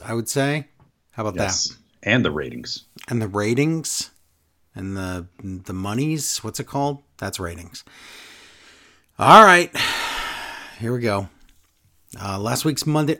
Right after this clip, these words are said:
Speaker 1: Oh, wait, no. We have to talk about our, we have a new official t-shirt.
Speaker 2: <gasps> Oh, yes, yes, sorry.
Speaker 1: So go to shop H M H dot com. It's a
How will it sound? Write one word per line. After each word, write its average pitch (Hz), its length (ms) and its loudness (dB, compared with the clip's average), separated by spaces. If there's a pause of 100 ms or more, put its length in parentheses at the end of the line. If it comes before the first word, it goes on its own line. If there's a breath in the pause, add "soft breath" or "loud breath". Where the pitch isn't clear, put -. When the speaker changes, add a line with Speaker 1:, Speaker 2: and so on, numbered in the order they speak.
Speaker 1:
Oh, 294 320 8
wait, 185 280 6
no. 220 280 4
We 120 160 4
have 160 140 2
to 151 60 -12
talk 170 220 0
about 151 180 -2
our, 160 140 0
we 147 200 0
have 170 100 4
a 151 240 2
new 180 200 6
official 180 340 0
t-shirt. 135 580 -2 (680)
Speaker 2:
<gasps> 220 80 6 (280 loud breath)
Oh, 160 300 4
yes, 92 400 -8
yes, 67 200 -12
sorry. 73 320 -10 (340)
Speaker 1:
So 156 200 2
go 156 120 6
to 139 100 4
shop 180 440 0 (100)
H 156 240 0
M 156 240 0
H 131 420 0
dot 123 300 -4
com. 190 600 2 (1300)
It's 113 260 -6
a 107 300 -4